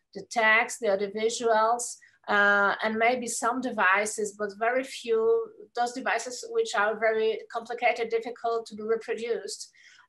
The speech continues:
Um, so we propose just few materials, and, uh, we, well, propose, uh, another kind of collaboration. So, uh, we give all the contents, some device,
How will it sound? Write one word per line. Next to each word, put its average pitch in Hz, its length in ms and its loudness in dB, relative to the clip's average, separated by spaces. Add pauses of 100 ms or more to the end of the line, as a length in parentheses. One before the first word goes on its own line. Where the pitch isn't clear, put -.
Um, 196 560 -2
so 196 320 0
we 220 140 -4
propose 240 500 -4
just 220 300 -4
few 277 360 -12
materials, 226 840 -2 (160)
and, 226 280 -2 (200)
uh, 208 320 -2 (260)
we, 226 160 -2 (320)
well, 220 220 -2
propose, 240 340 -4
uh, 214 320 -2
another 247 240 0
kind 233 280 -4
of 220 100 -14
collaboration. 220 840 0 (440)
So, 214 440 4
uh, 196 500 2
we 262 220 -4
give 214 360 4 (180)
all 262 120 2
the 294 100 -2
contents, 220 880 -2
some 247 240 -6
device, 262 540 2